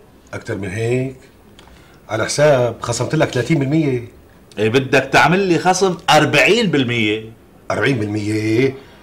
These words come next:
Speaker 1: هيك عم تجرمني كتير.
Speaker 2: لا عم بجرمك ولا شي، بدك لحتى نتكل على الله، ما بدك السلام عليكم واستور ما شفت مني.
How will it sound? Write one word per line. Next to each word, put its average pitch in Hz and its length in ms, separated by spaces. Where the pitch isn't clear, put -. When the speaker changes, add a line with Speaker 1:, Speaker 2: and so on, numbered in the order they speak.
Speaker 1:
هيك 202 200
عم 180 100
تجرمني 185 400
كتير. 202 500
Speaker 2:
لا 143 360
عم 196 240
بجرمك 196 500
ولا 127 160
شي، 107 420
بدك 175 760
لحتى 117 360
نتكل 110 440
على 82 220
الله، 78 340
ما 127 340
بدك 170 680
السلام 147 580
عليكم 147 540
واستور 117 340
ما 98 100
شفت - 280
مني. 82 300